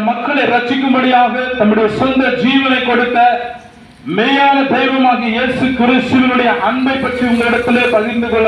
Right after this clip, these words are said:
வந்திருக்கிறோம். இன்றைக்கும் கூட நீங்கள் இதை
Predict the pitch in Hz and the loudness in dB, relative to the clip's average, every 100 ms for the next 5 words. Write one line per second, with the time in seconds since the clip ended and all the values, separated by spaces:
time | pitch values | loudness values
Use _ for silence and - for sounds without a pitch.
0 | 214 226 226 226 233 254 254 - - - | 2 0 -2 0 0 2 0 -2 -8 -16
1 | - - - - - - 196 254 269 269 | -18 -18 -18 -18 -20 -8 0 2 2 -2
2 | 262 233 262 254 254 - - - - 175 | -2 0 2 2 0 -4 -10 -16 -10 -4
3 | 247 240 233 220 | 0 0 0 0